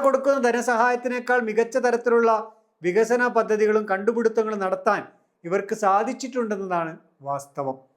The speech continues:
ബയോടെക്നോളജിയിലും മരുന്നു മേഖലകളിലും വൻ തകർച്ചയാവും ഈ നടപടിയിലൂടെ അമേരിക്ക നേരിടേണ്ടി വരികയെന്നാണ്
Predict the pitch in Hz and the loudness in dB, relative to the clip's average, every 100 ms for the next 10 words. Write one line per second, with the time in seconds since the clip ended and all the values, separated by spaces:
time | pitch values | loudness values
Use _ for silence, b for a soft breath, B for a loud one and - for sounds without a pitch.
0 | _ _ _ _ _ _ - 180 196 220 | _ _ _ _ _ _ -2 2 2 2
1 | 220 220 220 214 214 214 214 185 190 214 | -2 2 2 2 0 0 2 2 0 -2
2 | 214 208 214 208 208 202 - _ _ 160 | -2 0 2 2 0 -2 -6 _ _ 2
3 | 220 262 254 214 233 233 262 226 208 185 | 2 2 0 0 0 -2 2 2 4 0
4 | - _ _ 170 202 196 185 196 202 196 | -2 _ _ -6 -4 -2 0 0 0 0
5 | 190 170 185 208 202 185 185 202 196 190 | 2 0 0 -6 -4 -4 0 0 0 0
6 | 185 180 180 170 165 | -4 -2 -4 -4 -6